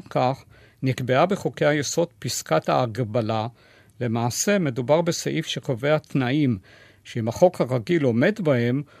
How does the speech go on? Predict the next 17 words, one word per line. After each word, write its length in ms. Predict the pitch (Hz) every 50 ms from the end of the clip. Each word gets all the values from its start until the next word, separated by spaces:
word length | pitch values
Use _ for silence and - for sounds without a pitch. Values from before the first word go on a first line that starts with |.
| - _ _
הוא 120 | 131 131
יוכל 260 | 127 120 - - 170
להישאר 520 | 175 185 185 170 - - - 139 135 156 160
בתוקף 640 | 156 151 - - - 180 196 - - 160 135 - -
למרות 440 | 131 127 123 127 131 156 196 180 -
פגיעתו 500 | 165 139 135 131 123 120 - - 143 139
בזכויות 540 | 143 147 - - - 131 120 120 120 - 139
אדם. 340 | 120 110 123 113 113 113 123 - _ _ _ _ _ _ _ - - _ _ _ -
במקרים 400 | 131 131 131 123 - 185 196 190
כאלה, 520 | - - 165 131 117 110 110 113 117 131 170 - _ _ _ _ _
למרות 360 | 135 131 123 120 143 180 - 214
ההתנגשות 680 | 170 - - 160 135 - - - - 185 160 - -
בין 180 | 117 143 156 180
הוראותיו 480 | 180 156 135 135 127 117 - 160 156 -
של 160 | - - 123
חוק 320 | - - 156 156 - -
רגיל 420 | 156 139 110 107 135 127 117 107